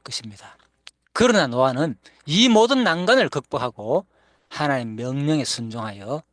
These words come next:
방주를 완성했습니다. 이렇게 방주를 준비한 노아처럼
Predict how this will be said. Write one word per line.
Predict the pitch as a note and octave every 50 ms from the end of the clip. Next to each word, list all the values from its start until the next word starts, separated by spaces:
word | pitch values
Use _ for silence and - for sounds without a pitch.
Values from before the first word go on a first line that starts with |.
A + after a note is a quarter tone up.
| _ -
방주를 | A2 A2 A2+ A#2+ A#2+ A#2+ - A#2+ D3 G3+ A3+ - - _ _ _ _ _ _ _ _
완성했습니다. | - G#2+ A2 A#2 A2+ A2 - - B2 A2 A2+ A#2+ - - A#2+ G#2+ A2 A2 - - - _ _ _ _ _ -
이렇게 | - G3+ - - - B3
방주를 | - - F3 F#3+ G3 G#3 A3 A#3+ A#3 F3
준비한 | - - E3 E3 D#3+ E3+ F3+ D#3 B2+
노아처럼 | A#2 B2+ C#3 C#3 C3 - - C3 C3 D3 C#3+ A#2+ G#2 G2+ F#2